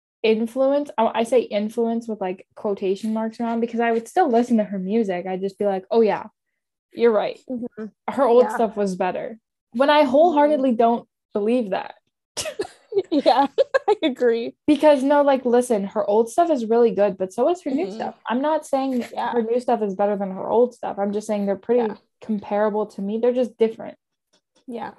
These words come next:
Speaker 2: Okay, let's dive into this quickly, because we also still have to talk about what we think about the Wildest Dream in comparis-,
Speaker 1: Oh,
Speaker 2: Wildest
Speaker 1: yeah.
Speaker 2: Dreams in comparison to the original.
Speaker 1: Yes.
Speaker 2: But rank albums.
Speaker 1: Oh my God, I can't.
Speaker 2: Can you not? I think I can.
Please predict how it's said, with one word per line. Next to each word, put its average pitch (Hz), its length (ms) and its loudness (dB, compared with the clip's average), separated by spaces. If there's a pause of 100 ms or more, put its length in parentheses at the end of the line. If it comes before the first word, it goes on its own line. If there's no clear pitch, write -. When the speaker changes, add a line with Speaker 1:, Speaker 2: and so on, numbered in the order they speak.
(280)
Speaker 2:
Okay, 240 440 0
let's 339 280 0
dive 370 300 2
into 294 280 -4
this 247 340 -2 (180)
quickly, 226 640 -2
because 269 340 -8
we 262 140 0
also 285 220 0
still 254 200 -2
have 226 120 -2
to 262 60 -14
talk 226 280 -2
about 208 260 0
what 214 160 4
we 233 80 -4
think 226 220 -4
about 233 180 -2
the 240 80 -8
Wildest 202 460 0
Dream 190 400 -6
in 202 120 -10
comparis-, 196 640 -2
Speaker 1:
Oh, - 60 -20 (140)
Speaker 2:
Wildest 220 240 4
Speaker 1:
yeah. - 40 -6
Speaker 2:
Dreams 226 180 -2
in 214 100 -8
comparison 208 580 -4
to 175 340 -6
the 208 80 -2
original. 240 500 -2 (160)
Speaker 1:
Yes. 185 160 -8
Speaker 2:
But - 280 2 (400)
rank 240 320 0
albums. 202 520 -2 (720)
Speaker 1:
Oh 294 120 -2
my 269 120 0
God, 196 240 0
I 190 80 -2
can't. - 380 -16 (720)
Speaker 2:
Can 262 140 0
you 392 120 0
not? 247 300 4
I 254 100 2
think 269 160 -2
I 226 100 2
can. 220 360 -8